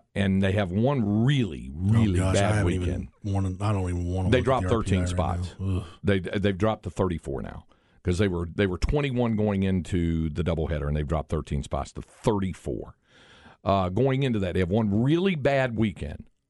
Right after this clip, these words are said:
Speaker 1: So that should put a coach on the hot seat. So that's what I'm asking you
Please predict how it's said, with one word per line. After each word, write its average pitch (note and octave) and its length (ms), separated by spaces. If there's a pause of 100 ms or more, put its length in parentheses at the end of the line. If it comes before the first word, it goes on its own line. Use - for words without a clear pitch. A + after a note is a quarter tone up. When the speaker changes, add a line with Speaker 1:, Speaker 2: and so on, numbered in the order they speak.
(160)
Speaker 1:
So - 440
that G2+ 380
should E3 200
put F3 120
a D#3 40
coach D#3+ 280
on C#3+ 80
the C3 80
hot - 220
seat. - 240 (1300)
So - 120
that's B2+ 200
what C3 100
I'm A#2 140
asking F#2+ 420
you A#2 300